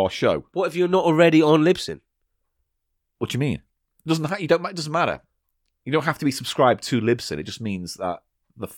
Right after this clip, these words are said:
Speaker 1: the, the subscribers to us on SoundCloud come with us.
Speaker 2: I don't understand.
Speaker 1: I don't understand it, but no
Speaker 2: I
Speaker 1: one's
Speaker 2: don't
Speaker 1: gonna be affected.
Speaker 2: Say that I'm, I'm subscribed to the podcast on
Speaker 1: SoundCloud.
Speaker 2: but that's the only,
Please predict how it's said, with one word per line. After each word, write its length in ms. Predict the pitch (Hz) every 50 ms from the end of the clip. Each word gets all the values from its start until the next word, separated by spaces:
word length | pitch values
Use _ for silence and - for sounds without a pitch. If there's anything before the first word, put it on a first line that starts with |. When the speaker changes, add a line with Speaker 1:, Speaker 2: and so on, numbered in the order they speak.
| - _
Speaker 1:
the, 100 | - 98 90
the 180 | - - 98
subscribers 560 | - - 92 - - 110 101 98 95 92 85 - - - - - _ -
to 100 | - 165
us 100 | 160 -
on 60 | 117
SoundCloud 560 | 101 - 135 131 127 110 - - 85 82 82 -
come 180 | - 107 87
with 160 | 92 98 92 -
us. 280 | - - - - - - - - - _ -
Speaker 2:
I 60 | 135
don't 200 | - - 135 123
understand. 360 | 120 120 117 - - 151 147
Speaker 1:
I 140 | 185 240 277
don't 240 | 247 - 254 240 233
understand 560 | 214 185 156 - - - 160 143 123 110 98
it, 120 | 90 - - - - -
but 120 | 139 160 180
no 120 | 208 240
Speaker 2:
I 40 | 165
Speaker 1:
one's 100 | 180 -
Speaker 2:
don't 80 | 233 226
Speaker 1:
gonna 100 | 220 214
be 40 | 208
affected. 320 | 180 - - 202 180 -
Speaker 2:
Say 200 | - 254 269 285 294
that 120 | 285 247
I'm, 260 | 247 247 247 247 247 247 - - -
I'm 180 | 196 220 226
subscribed 500 | 202 - 196 - - - 202 185 185 175
to 60 | 185
the 100 | 165 160
podcast 640 | 160 _ _ - 156 147 151 - - 135 123 120 - -
on 260 | - 139 131 131 127 127 - -
Speaker 1:
SoundCloud. 640 | - - 107 98 90 80 - 78 69 67 76 - -
Speaker 2:
but 200 | - 151 143 -
that's 180 | 160 160 - -
the 120 | 170 170
only, 360 | 165 170 170 160 156 160 151